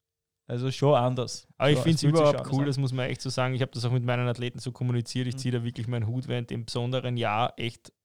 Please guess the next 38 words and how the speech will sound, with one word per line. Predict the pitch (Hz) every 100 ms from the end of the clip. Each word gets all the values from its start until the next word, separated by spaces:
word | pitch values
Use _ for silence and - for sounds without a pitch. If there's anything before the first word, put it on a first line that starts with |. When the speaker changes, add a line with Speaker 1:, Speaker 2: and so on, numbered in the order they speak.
| _
Speaker 2:
ähm, | 120 110 110 -
auch | - - - _
noch | 123 104
jetzt | 120 -
um | 127
die | 117
späte | - 120 113
Zeit, | - 127 117
Speaker 1:
Ja. |
Speaker 2:
im | 123
September, | 113 - 117 123
Speaker 1:
Ja. | 110 - -
Speaker 2:
schafft, | - 117 107
dass | 117
er | 117
wirklich | 113 117
ans | 117 113
Limit | 113 117 117 -
geht, | 104 -
ja, | 117 117
und | - -
echt | 113 -
noch | 113
was | 117 110
abruft, | 107 110 127 123 -
weil | 110 110
den | 101 113
Fokus | 98 123 127 143 -
halten | 110 113 - 131
war | 113 110
wahrscheinlich | 110 113 113
noch | 113
nie | 123 139
so | 135
schwer | 120 117 113
wie | 110
das | - 80 -
Jahr. | 95 98